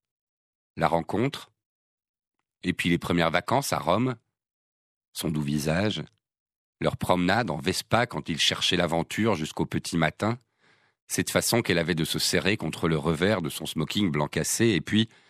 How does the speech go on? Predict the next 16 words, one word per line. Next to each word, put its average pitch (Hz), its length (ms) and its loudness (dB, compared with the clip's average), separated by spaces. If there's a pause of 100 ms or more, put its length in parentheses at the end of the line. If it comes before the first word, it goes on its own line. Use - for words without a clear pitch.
(440)
la 85 120 4
petite 117 400 0
était 92 380 0
arrivée. 73 400 -2 (1080)
Et 73 100 -4
puis, 104 320 2 (1200)
et - 80 -6
puis 95 240 2
il 71 100 0
a 67 60 -4
plu. - 480 -12 (1300)
C'est - 180 -4
que 90 120 0
la 82 120 4
vie, 87 220 0
toujours, 101 580 2